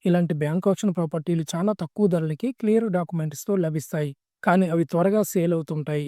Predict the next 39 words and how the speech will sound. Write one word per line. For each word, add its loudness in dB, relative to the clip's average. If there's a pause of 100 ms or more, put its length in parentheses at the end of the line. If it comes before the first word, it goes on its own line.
ఈ 2
ప్లాట్ 0
ఆప్షన్ -2
చేది 0 (480)
చివరి 4
తేదీ 0
చూసుకున్నట్లయితే -4 (140)
ఏప్రిల్ 4
ఇరవై 2
మూడు 0
వరకు -4
మనకు -2
ఆప్షన్ -2
లాస్ట్ -2
డేట్ -2
అనేది 0
బ్యాంక్ -2
వాళ్ళు 0
ప్రొవైడ్ 2
చేయడం -2
జరిగింది. 0 (480)
మీరే 6 (100)
అలాంటి 0
మంచి -4
ఇంటి -2
కోసం -4
చూస్తుంటే 0 (100)
ఇక -4
ఆలస్యం 2
వద్దు. -4 (340)
మరిన్ని 4
వివరాలకు 0
ప్రాపర్టీ -2
ఇన్స్‌పెక్షన్ -2
మరియు 2
బిడ్డింగ్‌లో 4 (100)
సహాయం 2
కోసం -4
వెంటనే 4